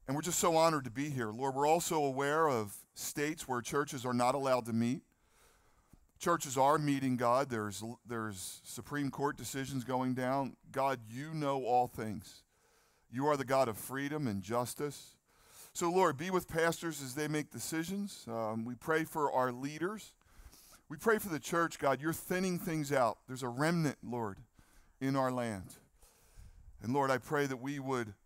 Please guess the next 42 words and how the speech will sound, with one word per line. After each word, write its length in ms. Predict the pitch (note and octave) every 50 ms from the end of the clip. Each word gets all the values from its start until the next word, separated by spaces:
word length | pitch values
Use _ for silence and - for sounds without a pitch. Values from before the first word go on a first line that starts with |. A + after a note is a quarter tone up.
| _ _
fast, 640 | - - - D3+ C#3+ C3 A2+ G2+ F#2+ - - - - - -
pray, 340 | - - C#3+ C3 A#2+ G#2 F2+ G2+ - - - _ _ _ _ _ _ _ _ _ _ _ _ _ _ _ _
so 160 | _ - - C3+
we 140 | D#3 G#3
would 140 | G3+ F#3+ F3+
find 340 | - - F3+ E3 D#3 D3 D3
your 160 | D3+ D#3+ D#3
mind 480 | D3 C#3 C#3 C3+ C3+ C3 B2 A2+ A2 A2
in 160 | A#2 A2+ A#2
all 240 | A2+ A2+ A#2 A#2 A2
of 120 | G2+ F#2+
this. 360 | G2 G2 - - - - - - - _ -
God, 200 | C#3+ D3 C#3+ -
thank 300 | - F#3+ F3 F3 E3+ E3+
you 80 | F#3+
for 160 | C#3 D#3 D#3 - D#3
everyone 480 | D#3 D#3 D3+ D#3+ D#3 D3 D3+ D3+ D3
on 100 | D3 C#3+
this 240 | C#3+ C#3+ C#3+ - -
lawn, 520 | C3+ C3+ C3 C3+ C3+ C3+ C3+ C#3 C#3 C3 B2 -
everyone 420 | A#2+ B2 C3 C3+ C3 C3+ C#3 C#3 C3
watching 400 | C3+ C3+ C3+ C3+ - C#3+ C3+ C3
through 220 | A#2+ C#3 C#3 C3+
live 260 | B2 A#2 A#2 A2+ A2+
stream. 400 | A2+ - - G#2 G#2+ G#2 G#2 G#2+ G#2 _ _ _ _ _ _ _ _ _ _ _ _ _ _ _ _ _ _ _ _ _
God, 180 | - C#3 C#3 C3+
we 80 | C#3 C#3+
want 220 | C#3+ D#3 E3+ F3
to 60 | F3
know 160 | E3+ E3+ E3
your 180 | E3 E3 D#3 D#3
will. 360 | C#3+ C3+ B2+ B2+ B2+ B2 B2
We 120 | A#2 B2 B2
want 180 | A#2+ C#3+ D3+
to 60 | C#3+
serve 520 | C3 - - - D#3 D3+ D3 D3+ D3 C3+ B2
you 140 | A2 F#2+ F2 F#2
like 260 | G#2 C3+ D#3 D#3 C#3+ -
David 360 | D3 D3 C#3+ C#3 A#2+ A#2 G#2+
in 100 | A2+ A2+
our 200 | A#2+ B2 C3 C3
generation 640 | A2 A2 A2+ G2+ F#2+ F#2+ G2 F#2 F#2 - - -